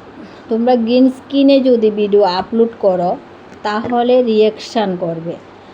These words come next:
যেটা আমি করেছি। আমি স-, উম, কোনো রিয়াকশান দিইনি, যার কারণে আমার রিউজ কন্টেন্ট চলে এসেছে। তো তোমরা যদি, উম, এ,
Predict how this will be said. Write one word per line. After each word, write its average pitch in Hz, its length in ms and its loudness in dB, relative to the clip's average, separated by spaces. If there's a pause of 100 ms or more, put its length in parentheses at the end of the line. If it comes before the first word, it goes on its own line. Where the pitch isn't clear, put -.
(240)
যেটা 220 220 -2
আমি 226 180 -2
করেছি। 208 460 0
আমি 196 340 -6
স-, - 160 -14
উম, 202 220 -8 (100)
কোনো 208 180 -2
রিয়াকশান 208 600 0
দিইনি, 190 420 -4 (280)
যার 196 240 0
কারণে 196 360 -4
আমার 202 380 -8
রিউজ 202 440 -2
কন্টেন্ট 214 440 -2
চলে 190 320 0
এসেছে। 190 560 -4 (840)
তো 208 180 -2
তোমরা 233 300 0
যদি, 254 360 2
উম, 226 320 -8
এ, 208 380 2